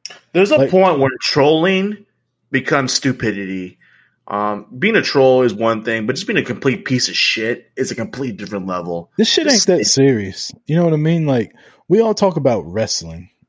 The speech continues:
Speaker 2: or wrestling figures or, or whatever. It's, it's not that fucking serious, man. We're all doing, we all started this to have fun, to have a voice, to just get out there and, and see if people react to it or not, which people do.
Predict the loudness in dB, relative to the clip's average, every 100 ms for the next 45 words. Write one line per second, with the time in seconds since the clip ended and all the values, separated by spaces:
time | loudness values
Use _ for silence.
0 | _ -8 -6 -2 -2 -2 -4 -6 -4 -4
1 | -4 -10 -12 -14 -10 -4 -4 -4 -8 _
2 | _ _ _ _ -2 0 2 2 0 -2
3 | 0 0 0 -2 2 4 4 2 -2 -2
4 | -6 -6 -4 -2 0 -2 -8 -10 -10 -10
5 | -14 _ _ _ _ _ -2 2 6 6
6 | 6 4 4 4 4 6 4 2 2 2
7 | -4 -6 -4 0 0 0 -2 -2 -6 -10
8 | _ _ _ _ _ _ 0 2 2 0
9 | 2 2 4 0 -4 -6 -2 -2 -4 _
10 | -14 0 2 2 0 0 2 2 0 -2
11 | -6 -8 -8 -6 -2 0 0 0 -2 -2
12 | -4 0 2 0 -2 0 0 0 -2 -2
13 | -4 -8 _ _ _ _ _ 0 0 2
14 | -2 -2 -4 -2 -2 -2